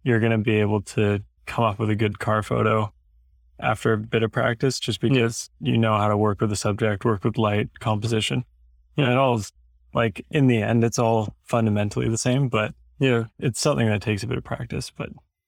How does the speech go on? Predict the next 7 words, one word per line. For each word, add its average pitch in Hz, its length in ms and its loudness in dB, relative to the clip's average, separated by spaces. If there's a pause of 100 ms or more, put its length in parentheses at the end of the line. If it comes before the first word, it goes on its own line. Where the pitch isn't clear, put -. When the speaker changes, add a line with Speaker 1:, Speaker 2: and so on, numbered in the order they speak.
Speaker 2:
Interesting. 123 720 -2 (680)
Well, 180 360 4
let's, 165 420 2
let's 156 260 2
dig 180 220 2
into 170 280 2
the, 147 180 6